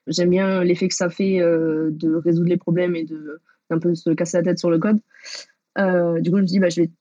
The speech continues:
chercher une formation. » Donc, en fait, on a cherché, j'ai cherché les formations, bah, What Code School, euh, euh, le Reactor, euh, le Wagon, enfin, pff, il y en a, en fait, il y en a un milliard, hein. Et en fait, je suis tombée sur O'Clock.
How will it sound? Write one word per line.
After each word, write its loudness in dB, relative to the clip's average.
chercher -2
une 0
formation. » -2
Donc, 2
en 2
fait, 0
on 0
a -2
cherché, 0
j'ai 0
cherché -2
les -2
formations, -2
bah, 4
What 2
Code -2
School, 2
euh, -2
euh, 0
le 2
Reactor, 2
euh, -4
le 2
Wagon, -4
enfin, -12
pff, -12
il -2
y -2
en -2
a, -4
en -12
fait, -2
il 0
y -4
en -6
a -6
un -6
milliard, 0
hein. -2
Et 6
en 2
fait, 4
je 0
suis 0
tombée 4
sur 2
O'Clock. 0